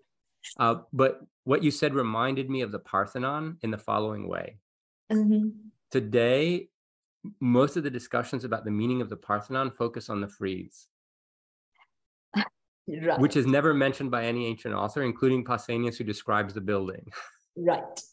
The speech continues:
Speaker 1: There you go.
Speaker 2: Why do we talk about the frieze? Because we have the frieze.
Speaker 1: We have it. Exactly. There you go.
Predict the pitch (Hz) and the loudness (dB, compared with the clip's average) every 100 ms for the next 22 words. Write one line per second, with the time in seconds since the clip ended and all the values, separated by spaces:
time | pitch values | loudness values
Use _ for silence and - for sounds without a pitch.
0 | - 170 - - - - - 104 113 131 | -16 -10 -8 -8 -10 -12 -8 0 2 4
1 | 147 143 143 135 139 139 135 - 143 156 | 4 2 0 0 -2 -4 -6 -4 0 0
2 | 170 - 101 101 107 92 95 101 98 98 | -2 -6 -10 -8 -8 -8 -8 -8 -8 -6
3 | 104 95 104 - - - 175 175 180 - | -4 -4 -8 -16 -18 -10 -10 -8 -8 -8
4 | - - - _ _ _ _ _ _ _ | -10 -14 -16 _ _ _ _ _ _ _
5 | 220 202 190 - 208 208 - 160 - 214 | 4 4 2 2 4 2 -2 -8 0 6
6 | 220 214 202 160 170 | 8 6 4 0 0